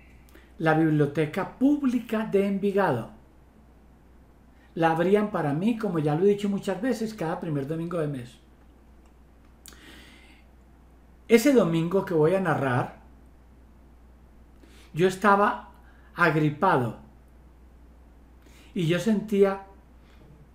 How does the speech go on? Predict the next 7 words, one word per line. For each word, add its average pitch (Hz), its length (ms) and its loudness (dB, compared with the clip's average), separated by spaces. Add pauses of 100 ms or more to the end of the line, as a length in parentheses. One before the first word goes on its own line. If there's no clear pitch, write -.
(640)
que 170 80 -6
estaba 160 440 -2
afónico, 143 680 -2 (3000)
con 180 160 -4
dificultad 156 640 -4
para 175 180 -2
hablar. 156 420 -4